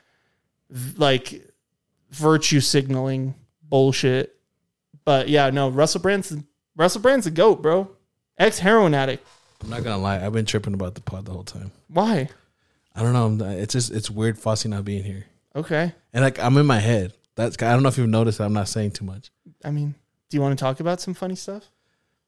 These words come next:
Speaker 2: I just, I don't know. I'm kinda fucking scared.
Speaker 1: What are you scared about?
Speaker 2: I don't know. I think it's 'cause I, I was really hoping a lot for this podcast 'cause I like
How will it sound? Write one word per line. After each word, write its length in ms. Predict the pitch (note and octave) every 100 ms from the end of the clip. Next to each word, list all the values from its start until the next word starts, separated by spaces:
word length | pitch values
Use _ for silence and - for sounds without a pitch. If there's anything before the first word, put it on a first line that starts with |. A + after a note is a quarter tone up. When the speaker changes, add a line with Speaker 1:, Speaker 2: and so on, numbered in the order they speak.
| _ _ _ _ _ _ G#2+
Speaker 2:
I 60 |
just, 160 | G#2+ A2
I 60 |
don't 140 | A2+ G2+
know. 100 | G2+
I'm 100 | G2
kinda 240 | - A2 G#2
fucking 280 | F2+ F#2 F2+
scared. 380 | - F2+ F2+ - _ _ _ _ _ _ _ _ _ _ _ _
Speaker 1:
What 100 | D3+
are 20 |
you 60 | C#3+
scared 280 | - E3 D3
about? 260 | B2+ - - _ _ _ _ _ _ _
Speaker 2:
I 40 | D#2+
don't 140 | D#2+
know. 200 | E2 - _ _ _ _ _
I 60 | -
think 180 | B2
it's 100 | A#2
'cause 240 | - B2+ A2+
I, 60 | A2
I 20 |
was 200 | A#2+ A2+
really 180 | A#2 G#2
hoping 320 | G#2+ A2+ G#2+
a 60 |
lot 180 | G2+ G2+
for 80 | -
this 120 | G2+
podcast 380 | - G2+ G2 F#2+
'cause 100 | B2
I 40 | B2
like 240 | C3+